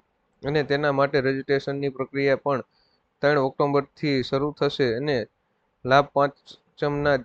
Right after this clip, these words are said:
પછીના દિવસેથી રાજ્ય સરકાર દ્વારા ખેડૂતો પાસેથી મગફળી સહિત અડદ અને સોયાબીનની કિંમત દીઠ બે ટન ટેકાના ભાવે ખરીદી શરૂ થશે.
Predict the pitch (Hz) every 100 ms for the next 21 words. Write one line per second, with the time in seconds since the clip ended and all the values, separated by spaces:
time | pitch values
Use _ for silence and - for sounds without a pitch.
0 | - 127 - 147 147 127 131 139 - 151
1 | 143 143 127 127 143 135 131 143 131 135
2 | 143 131 123 131 127 147 131 135 131 139
3 | 147 135 - _ _ _ _ 127 127 -
4 | 147 139 - 139 139 - 139 139 - -
5 | 139 139 107 _ _ - 139 135 135 143
6 | 143 143 131 135 139 135 131 143 123 131
7 | 120 - _ - 139 131 117 _ _ _
8 | - 135 143 139 131 127 135 - 131 131
9 | 175 - - 147 - _ 151 139